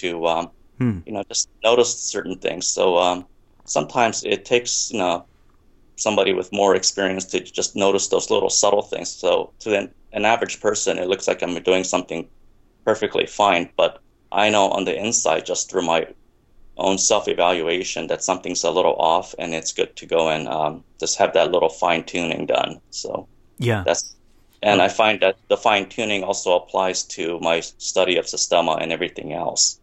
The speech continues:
Speaker 1: Um,
Speaker 2: Yeah,
Speaker 1: yes.
Speaker 2: definitely very, very similar in the way, you know, that, that we can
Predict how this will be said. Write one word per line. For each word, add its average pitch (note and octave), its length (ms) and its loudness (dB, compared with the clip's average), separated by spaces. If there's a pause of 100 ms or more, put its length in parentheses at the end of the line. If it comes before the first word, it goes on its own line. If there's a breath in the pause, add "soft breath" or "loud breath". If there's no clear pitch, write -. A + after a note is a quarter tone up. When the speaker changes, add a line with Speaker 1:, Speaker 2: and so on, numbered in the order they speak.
Speaker 1:
Um, F2+ 220 -12 (720)
Speaker 2:
Yeah, B2 180 4
Speaker 1:
yes. G2+ 80 -8 (220)
Speaker 2:
definitely G#2+ 320 -4
very, G#2+ 260 2
very G2 300 -4
similar G2+ 340 -4
in F#2+ 60 -8
the F#2 80 -8
way, F#2+ 220 -6 (160)
you A2+ 100 -6
know, F#2 120 -6
that, F#2 400 -10
that - 160 -20
we G#2+ 140 -6
can F2+ 240 -12